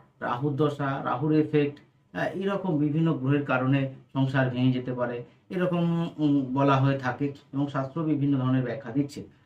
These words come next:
কিন্তু আমি আমার রিসার্চ থেকে সম্পূর্ণ একটি নতুন বিষয় আপনাদের সামনে উপস্থাপন করছি, যা আপনাদের জীবনের খুবই কাজে লাগবে। দেখুন,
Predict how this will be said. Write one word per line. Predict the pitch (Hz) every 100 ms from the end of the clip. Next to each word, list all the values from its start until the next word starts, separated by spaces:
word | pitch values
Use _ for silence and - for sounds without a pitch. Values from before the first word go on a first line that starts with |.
| _ -
কিন্তু | 170 185
আমি | - 135 160 160
আমার | 143 139
রিসার্চ | 135 147 160 -
থেকে | 113 110
সম্পূর্ণ | 110 160 151 156 156
একটি | 156 151 151
নতুন | 151 151 156
বিষয় | 143 135 135
আপনাদের | 131 135 131
সামনে | 131 131
উপস্থাপন | - 151 - 156 156
করছি, | 156 147 143
যা | 143
আপনাদের | 123 123 123 117
জীবনের | 127 127 131 - - _ _ _
খুবই | 180 180
কাজে | 160 127 117
লাগবে। | 107 92 113
দেখুন, | 165 - 117 92